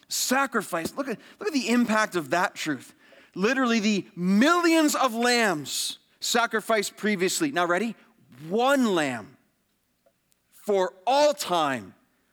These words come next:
in a single sacrifice. You know, we're getting close to Good Friday, and you think of what happened on Good Friday itself, in the original Good Friday. Jesus Christ is dying on the cross.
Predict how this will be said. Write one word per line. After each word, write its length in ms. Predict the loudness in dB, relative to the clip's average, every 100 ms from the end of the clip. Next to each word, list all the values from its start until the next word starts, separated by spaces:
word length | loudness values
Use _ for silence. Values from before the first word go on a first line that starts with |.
| _ _ _ -6
in 140 | -2 0
a 80 |
single 920 | 0 -2 -2 0 2 2 2 -2 -4 -12 _ _ _ _ _ _ _ _ _
sacrifice. 640 | -4 -2 -2 -6 -6 -4 -2
You 60 | -4
know, 60 |
we're 40 | -2
getting 180 | -2
close 200 | -4 -6
to 60 | -6
Good 140 | -6
Friday, 360 | -4 -6 -4 -4
and 80 | -4
you 80 | -4
think 180 | -6
of 60 | -6
what 60 | -4
happened 300 | -4 -2 -4
on 120 | -2
Good 140 | -4
Friday 280 | -2 -2 -2
itself, 320 | -4 -4 -4
in 60 | -4
the 80 | -4
original 280 | -4 -6
Good 140 | -6 -6
Friday. 400 | -4 -4 -6 -12 -20 -20
Jesus 400 | -8 -6 -6 -8
Christ 260 | -4 -4 -6
is 100 | -8
dying 280 | -4 -4 -4
on 60 |
the 80 | -8
cross. 560 | -8 -10 -10 -14 -20